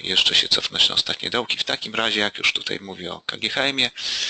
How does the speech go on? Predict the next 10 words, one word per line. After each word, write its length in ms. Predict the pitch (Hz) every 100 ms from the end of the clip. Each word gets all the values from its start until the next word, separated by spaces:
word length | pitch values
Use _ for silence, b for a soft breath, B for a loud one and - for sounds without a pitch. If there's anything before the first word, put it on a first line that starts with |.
| B B B B B B B B _
no 120 | 127
to 140 | -
jeszcze 260 | 120 113 110
przejdźmy 360 | - 107 - 98
do 80 |
sytuacji 640 | - - 90 92 - 90 90 _
na 120 | - 98
wykresie 480 | 98 - - 87
cen 300 | 87 98 87
miedzi. 380 | 98 123 113 131